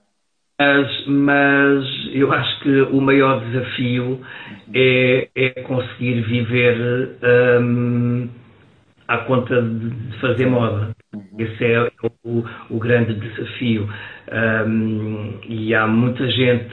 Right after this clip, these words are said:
Speaker 1: que, que nós, eh, vamos vendo desaparecer, ótimos criadores de moda, de autores que têm ficado pelo caminho, hum, na maior parte das vezes porque se cansam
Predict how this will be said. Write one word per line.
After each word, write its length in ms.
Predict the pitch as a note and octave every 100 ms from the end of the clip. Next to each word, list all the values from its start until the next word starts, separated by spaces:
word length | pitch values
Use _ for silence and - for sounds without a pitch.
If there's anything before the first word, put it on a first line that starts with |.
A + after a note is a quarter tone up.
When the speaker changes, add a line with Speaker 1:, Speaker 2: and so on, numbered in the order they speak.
| -
Speaker 1:
que, 120 | - -
que 180 | - A#2
nós, 340 | A#2 A2+ A2
eh, 460 | A2 - A2 A2 G#2 - - -
vamos 380 | - A#2 A#2 A2+ G#2+ A2
vendo 600 | B2 A#2 A2 G#2+ A#2 A2+
desaparecer, 840 | A2 A2 G#2+ A#2 A2 - A#2 A#2 A#2+ C3 -
ótimos 420 | B2 A#2 B2 A#2+ -
criadores 540 | A2+ A#2 A2+ A#2+ G#2+
de 60 | A2+
moda, 400 | A#2 A#2+ A2+ A2+
de 80 | A2+
autores 520 | A2 G#2+ A2+ A2 A2 - - - -
que 80 | -
têm 260 | C3+ B2 A#2 -
ficado 480 | A#2 - A#2+ G#2+ G#2
pelo 180 | A2+ G#2+
caminho, 640 | A2+ A2+ A#2 A#2+ B2+ C3 - - - - B2+ C3 C3 B2+
hum, 480 | C3 B2+ B2+ A#2 - - _ _ _ _ _ _ -
na 80 | C3+
maior 360 | C#3+ D#3 D#3
parte 300 | D3+ C#3 C3
das 220 | B2 B2+ A2+
vezes 260 | C3+ C3 -
porque 260 | - -
se 200 | - -
cansam 680 | - C3+ B2+ - C3 B2+ C3